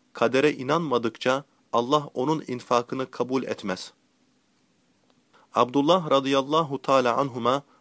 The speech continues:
sonra şöyle devam etti. Bana babam Ömer bin el-Hattab nakletti. Dedi ki, bir gün Resulullah sallallahu aleyhi ve sellemin yanında bulunduğumuz bir sırada aniden yanımıza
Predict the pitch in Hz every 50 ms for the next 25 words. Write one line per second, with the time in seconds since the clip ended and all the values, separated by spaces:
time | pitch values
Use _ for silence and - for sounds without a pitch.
0 | _ - - - - 151 143 135 143 147 147 - - 151 139 127 131 131 117 117
1 | 113 120 120 113 101 92 - _ - 92 85 _ _ _ _ _ _ _ _ _
2 | _ _ _ _ _ _ _ _ _ _ _ _ _ _ _ _ - 107 117 139
3 | 170 180 175 139 139 135 143 156 160 - - 123 131 139 151 160 156 135 131 -
4 | - 117 120 - - - - _ - 139 139 - 127 123 127 123 - - 107 95
5 | - _ 92 90 - _ _ _ _ _ _ _ _ _ _ _ _ _ _ 117
6 | 160 170 175 175 - - 214 202 208 _ _ _ _ _ _ _ _ _ _ -
7 | 117 160 185 185 147 135 127 131 143 - _ _ _ _ _ - 113 117 - -
8 | 139 139 135 135 147 165 175 - - - 131 127 127 127 127 135 139 156 - 151
9 | 127 - 127 127 127 - 139 117 120 123 - - 123 120 123 127 139 143 135 120
10 | 120 127 123 123 131 143 123 117 113 117 123 120 117 123 123 127 135 143 139 -
11 | - 131 143 139 - - 120 104 98 98 101 110 110 _ _ _ _ _ _ _
12 | _ _ _ _ _ - 117 143 160 175 165 143 113 123 127 127 120 113 117 123
13 | 127 123 120 110 101 110 110 117 -